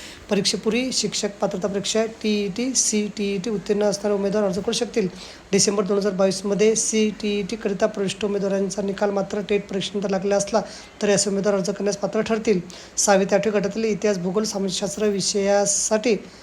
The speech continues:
उमेदवार शिक्षक पात्रता परीक्षा टीईटी, सीटीईटी, सामाजिक शास्त्र विषय घेऊन टीईटी पेपर दोन, सीटीईटी पेपर दोन उत्तीर्ण असणं आवश्यक आहे.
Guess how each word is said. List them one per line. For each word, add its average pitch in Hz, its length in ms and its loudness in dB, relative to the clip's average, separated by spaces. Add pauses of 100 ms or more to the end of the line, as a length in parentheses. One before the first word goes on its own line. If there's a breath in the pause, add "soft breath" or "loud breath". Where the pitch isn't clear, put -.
(220 loud breath)
उमेदवार 208 340 6
शिक्षक - 280 -4
पात्रता 196 360 -2
परीक्षा 220 400 2
टीईटी, 220 960 -2
सीटीईटी, 214 920 -2 (380 loud breath)
सामाजिक 196 420 0
शास्त्र 208 280 0
विषय 208 220 2
घेऊन 202 280 2
टीईटी 196 420 -2
पेपर 202 340 -4
दोन, 208 280 4
सीटीईटी 202 1000 -2
पेपर 214 300 -4
दोन 214 160 0
उत्तीर्ण 202 300 -4
असणं 208 180 0
आवश्यक 240 340 2
आहे. 180 100 6